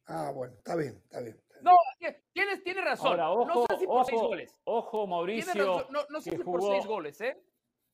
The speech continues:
Speaker 3: No, no se puede perder por seis goles. Y si voy a poner juvenil, tiene que ser que el juvenil tenga un nivel y no después perder
Speaker 2: No, en
Speaker 3: prestigio
Speaker 2: eso
Speaker 3: como
Speaker 2: estoy de
Speaker 3: termina
Speaker 2: acuerdo. Eso,
Speaker 3: perdiendo.
Speaker 2: eso es verdad,
Speaker 3: Por-,
Speaker 2: eso es
Speaker 3: porque la
Speaker 2: verdad.
Speaker 3: mancha
Speaker 2: Sí, sí, eso
Speaker 3: no
Speaker 2: es
Speaker 3: se la
Speaker 2: verdad.
Speaker 3: quita nadie. Ahora, titular, jugó Luis Rodríguez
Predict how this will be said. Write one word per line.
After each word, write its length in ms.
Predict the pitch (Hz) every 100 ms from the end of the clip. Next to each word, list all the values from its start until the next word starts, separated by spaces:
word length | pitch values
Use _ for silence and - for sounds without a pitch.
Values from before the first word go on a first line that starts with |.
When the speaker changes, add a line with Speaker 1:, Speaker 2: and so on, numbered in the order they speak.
| _ _ _ _ _ _
Speaker 3:
No, 300 | 139 151 147
no 80 | 156
se 120 | -
puede 180 | 143 214
perder 300 | 165 156 151
por 120 | 147
seis 160 | 139 147
goles. 360 | 139 131 123 -
Y 80 |
si 140 | - 170
voy 40 |
a 100 | 202
poner 200 | 196 185
juvenil, 420 | - 175 175 196
tiene 160 | 185 165
que 40 |
ser 180 | - 170
que 80 | 160
el 60 | -
juvenil 540 | 170 170 180 185 - _ _ -
tenga 580 | 165 175 - - - _
un 260 | 160 175 175
nivel 640 | 175 185 180 139 113 - _ -
y 80 | 139
no 100 | 165
después 240 | 160 175
perder 220 | 165 156
Speaker 2:
No, 180 | 294 302
en 60 | 294
Speaker 3:
prestigio 220 | 302 -
Speaker 2:
eso 80 | 330
Speaker 3:
como 80 |
Speaker 2:
estoy 20 | 302
de 60 |
Speaker 3:
termina 280 | 277 247 170
Speaker 2:
acuerdo. 0 | -
Eso, 100 | 202
Speaker 3:
perdiendo. 280 | 170 151 254
Speaker 2:
eso 120 | 262
es 60 | 247
verdad, 300 | 220 190 147
Speaker 3:
Por-, 60 |
Speaker 2:
eso 20 | 180
es 80 | 233
Speaker 3:
porque 140 | 214
la 40 | 170
Speaker 2:
verdad. 100 | 151
Speaker 3:
mancha 280 | 196 233 196
Speaker 2:
Sí, 200 | 220 202
sí, 120 | 170
eso 100 | 185
Speaker 3:
no 60 | -
Speaker 2:
es 60 |
Speaker 3:
se 60 | 170
la 20 |
Speaker 2:
verdad. 80 | -
Speaker 3:
quita 200 | - 160
nadie. 420 | 156 135 131 - _
Ahora, 500 | 160 180 151 120 - -
titular, 760 | 175 185 202 208 165 117 - -
jugó 260 | 170 220
Luis 200 | 208 214
Rodríguez 760 | 190 190 185 160 135 110 -